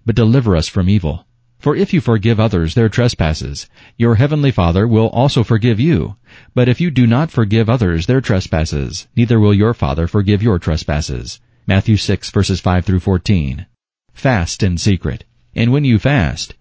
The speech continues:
do not look gloomy like the hypocrites, for they disfigure their faces, that their fasting may be seen by others. Truly I say to you,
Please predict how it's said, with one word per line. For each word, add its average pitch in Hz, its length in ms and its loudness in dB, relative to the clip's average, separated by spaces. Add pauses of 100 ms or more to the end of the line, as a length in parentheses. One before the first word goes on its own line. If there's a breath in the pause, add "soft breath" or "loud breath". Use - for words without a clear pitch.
(100)
do 123 120 2
not 147 200 -2
look 147 200 -2
gloomy 110 540 0
like 107 180 0
the 110 80 0
hypocrites, 101 640 -2 (260 soft breath)
for 123 120 0
they 127 120 0
disfigure 120 500 0
their 98 160 2
faces, 80 580 -2
that 95 140 -2
their 98 160 2
fasting 113 520 -2
may 87 140 0
be 92 140 0
seen 117 320 0
by 87 180 2
others. 92 480 -2 (440 loud breath)
Truly 160 360 2
I 110 120 2
say 123 240 0
to 120 80 -2
you, 87 340 0